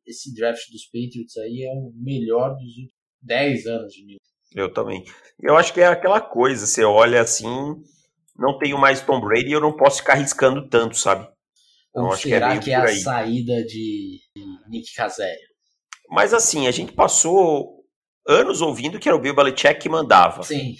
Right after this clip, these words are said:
Speaker 1: é.
Speaker 2: Né?
Speaker 1: Aham.
Speaker 2: Então agora, quando acerta é o Bill Belichick, quando errava era o Casério. Então eu vou ficar com a hipótese que não, que é o Bill Belichick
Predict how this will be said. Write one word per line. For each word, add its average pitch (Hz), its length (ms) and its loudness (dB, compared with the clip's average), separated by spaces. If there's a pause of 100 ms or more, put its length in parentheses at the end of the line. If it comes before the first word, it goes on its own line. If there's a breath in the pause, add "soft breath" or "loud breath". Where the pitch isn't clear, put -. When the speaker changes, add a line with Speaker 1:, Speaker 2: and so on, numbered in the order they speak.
Speaker 1:
é. 127 200 -6 (440)
Speaker 2:
Né? 117 400 -2 (220)
Speaker 1:
Aham. 117 240 -8
Speaker 2:
Então 117 160 6
agora, 127 420 6
quando 147 200 6
acerta 147 440 6
é 160 40 8
o 147 40 2
Bill 135 120 -4
Belichick, 127 500 2
quando 123 260 -2
errava 113 400 8
era 101 100 6
o - 60 0
Casério. 95 640 2 (580)
Então 104 400 -6
eu 131 180 4
vou 151 120 -4
ficar 139 420 4
com 156 80 4
a - 20 6
hipótese 147 500 2
que 226 140 -12
não, 120 380 2
que 120 160 -2
é 113 240 8
o 123 100 -2
Bill 127 140 2
Belichick 131 520 2